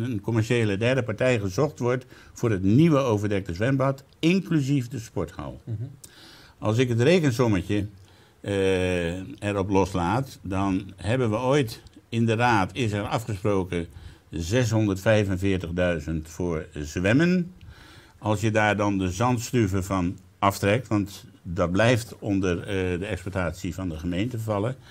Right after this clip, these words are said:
Speaker 1: dan blijft daar driehonderdvijfenzestigduizend euro over.
Speaker 2: Mhm.
Speaker 1: Eh, en, eh, daarbij zou dan komen het bedrag wat de gemeente kwijt is aan de sporthal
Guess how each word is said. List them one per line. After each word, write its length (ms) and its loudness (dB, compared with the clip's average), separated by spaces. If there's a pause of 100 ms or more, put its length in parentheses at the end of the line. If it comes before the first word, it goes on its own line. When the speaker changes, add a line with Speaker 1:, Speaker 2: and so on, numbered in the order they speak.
(420)
Speaker 1:
dan 180 4
blijft 280 6
daar 180 4
driehonderdvijfenzestigduizend 1400 0
euro 400 -2
over. 420 0 (180)
Speaker 2:
Mhm. 120 -14 (500)
Speaker 1:
Eh, 760 2 (220)
en, 400 0
eh, 380 -2
daarbij 580 4
zou 260 6
dan 220 2
komen 600 4 (320)
het 300 0
bedrag 600 4
wat 220 2
de 80 0
gemeente 520 0
kwijt 380 0
is 420 -2 (600)
aan 240 -2
de 80 -4
sporthal 540 -2